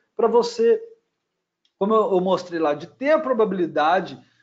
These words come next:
de, mesmo que o sistema tenha uma probabilidade boa, se você começar com algumas trades negativas, você já não ficar desesperado e querer mudar de sistema de trading. Tá?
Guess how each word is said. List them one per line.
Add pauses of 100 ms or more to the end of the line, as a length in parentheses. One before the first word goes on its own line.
(120)
de,
mesmo
que
o
sistema
tenha
uma
probabilidade
boa,
se
você
começar
com
algumas
trades
negativas, (280)
você
já
não
ficar
desesperado
e
querer
mudar
de
sistema
de
trading. (1300)
Tá?